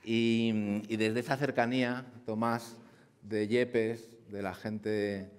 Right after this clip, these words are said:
que vive en, en, en tu municipio, que se ha casado con setenta años y que tú has tenido la,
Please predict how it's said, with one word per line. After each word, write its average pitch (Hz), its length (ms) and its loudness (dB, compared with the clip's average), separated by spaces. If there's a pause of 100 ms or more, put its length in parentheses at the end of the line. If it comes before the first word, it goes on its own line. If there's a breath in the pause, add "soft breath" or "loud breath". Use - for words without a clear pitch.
(240 loud breath)
que 104 120 0
vive 110 440 2
en, 98 420 -6 (140)
en, 87 300 -14 (100)
en 92 100 -12
tu 95 160 -10 (320)
municipio, 104 640 -6 (520 loud breath)
que 98 120 -2
se - 140 0
ha 131 100 2
casado 110 680 -2 (340 soft breath)
con 95 300 -6
setenta 104 520 -4
años 107 520 -4 (340 loud breath)
y 196 80 -6
que 104 160 0
tú 107 140 2
has 107 140 0
tenido 110 280 2
la, 101 160 2